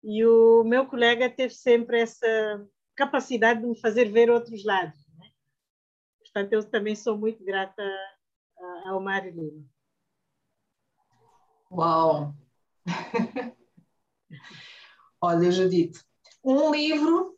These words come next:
Speaker 2: deixaste-nos seis fantásticas sugestões. Portanto, para quem está do outro lado, para quem nos for, eh, voltar a ver,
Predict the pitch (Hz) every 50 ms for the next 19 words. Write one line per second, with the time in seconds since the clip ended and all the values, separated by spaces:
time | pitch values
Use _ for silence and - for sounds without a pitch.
0 | _ _ _ 196 202 202 - - 226 220 233 - - - 208 - - - - -
1 | - - - 226 226 226 240 233 - - 233 214 220 208 196 196 196 - - 202
2 | - 220 202 - - - - 185 185 180 - - - 165 143 139 139 165 - -
3 | - - - - - - 165 165 165 - - 175 175 170 - 202 214 214 208 -
4 | 220 214 202 190 196 208 202 196 - - - 190 185 190 190 196 196 196 - -
5 | _ - 160 170 - - 196 202 208 202 - - - - 202 190 190 190 190 190
6 | - - - 180 180 175 180 180 185 185 190 185 185 185 185 180 170 175 180 185
7 | 190 190